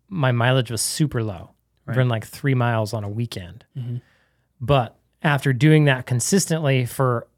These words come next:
Speaker 1: a long enough amount of time, all of a sudden I started to be able to run a lot longer, and running
Speaker 2: Right.
Speaker 1: became a lot easier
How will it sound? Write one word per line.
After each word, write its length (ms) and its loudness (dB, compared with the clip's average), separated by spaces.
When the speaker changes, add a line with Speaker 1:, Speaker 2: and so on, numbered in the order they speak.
Speaker 1:
a 100 -2
long 300 4
enough 200 2
amount 220 0
of 80 -6
time, 400 2
all 140 0
of 80 -4
a 40 -4
sudden 400 2
I 100 -2
started 320 -4
to 60 -6
be 80 -4
able 120 -4
to 80 -8
run 260 -4
a 100 -6
lot 220 -8
longer, 400 -2
and 160 -4
running 180 2
Speaker 2:
Right. 40 -4
Speaker 1:
became 280 -6
a 40 -6
lot 200 -10
easier 600 -2